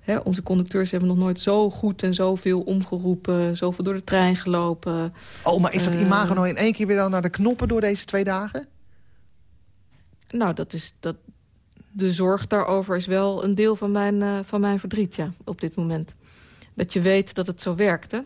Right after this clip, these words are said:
Speaker 1: Eh, imago en vertrouwen komt te voet. En het gaat te paard. En wat, ja, we hadden net, ik had net, eh,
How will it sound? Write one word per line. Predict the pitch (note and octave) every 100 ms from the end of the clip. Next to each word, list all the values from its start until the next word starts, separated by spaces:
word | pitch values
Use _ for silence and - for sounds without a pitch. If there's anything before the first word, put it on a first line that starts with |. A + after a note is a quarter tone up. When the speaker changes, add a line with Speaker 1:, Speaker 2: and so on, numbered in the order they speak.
| - -
Speaker 1:
Eh, | F3 F3 - E3+
imago | F#3 G3 F#3+ F3+ - E3+
en |
vertrouwen | E3+ - F#3+ F3 E3+ E3+
komt | G#3+ F#3+
te | F3+
voet. | E3+ A3+ - - - - - - - - - -
En | F#3+
het | F#3+
gaat | - G3 F3+
te |
paard. | F3+ G#3 D#3 F3 - - - - - -
En | E3+ E3+ E3 -
wat, | - E3+ - _ -
ja, | G3 G#3 F#3 -
we | F3
hadden | E3+ F3+
net, | F#3+ F#3 - -
ik | - -
had | F3
net, | F3+ F3 -
eh, | -